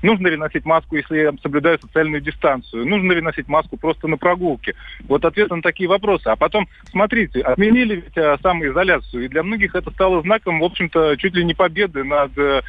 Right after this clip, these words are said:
инфекцией. И знаете сами, один из, э, самых простых формул счастья — это отнять у человека то, что у него было, а потом вернуть ему обратно.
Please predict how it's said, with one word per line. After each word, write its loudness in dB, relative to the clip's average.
инфекцией. 0
И 0
знаете 2
сами, 0
один -2
из, -10
э, 0
самых 0
простых -2
формул 0
счастья — 0
это 0
отнять 0
у -6
человека -2
то, -4
что -4
у 2
него 4
было, -2
а -6
потом 2
вернуть -4
ему 4
обратно. 0